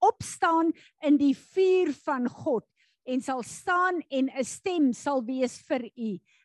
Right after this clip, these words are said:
Dankie dat ons u, eh, glorie kan uitroep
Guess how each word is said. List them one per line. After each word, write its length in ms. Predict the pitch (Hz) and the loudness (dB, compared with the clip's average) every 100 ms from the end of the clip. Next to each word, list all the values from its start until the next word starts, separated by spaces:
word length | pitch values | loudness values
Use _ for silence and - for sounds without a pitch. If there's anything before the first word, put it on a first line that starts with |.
| - | 0
Dankie 320 | 277 339 392 | 0 2 2
dat 200 | 285 277 | 2 0
ons 220 | 285 277 | 0 0
u, 440 | - - 359 392 403 _ _ _ | -4 -2 2 2 2 _ _ _
eh, 300 | - 233 233 202 - | -4 -2 -2 -4 -8
glorie 500 | 349 392 403 392 269 | 0 2 2 0 -4
kan 220 | - 285 | -6 -6
uitroep 480 | - 311 - 285 262 | -4 -4 -2 0 -2